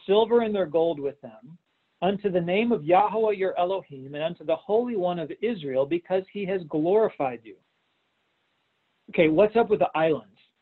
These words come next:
Um, this is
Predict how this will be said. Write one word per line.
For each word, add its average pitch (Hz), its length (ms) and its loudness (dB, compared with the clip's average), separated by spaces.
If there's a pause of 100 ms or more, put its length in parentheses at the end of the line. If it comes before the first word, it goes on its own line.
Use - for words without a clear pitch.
(140)
Um, 139 260 -6 (4000)
this 170 300 4 (1200)
is 185 160 4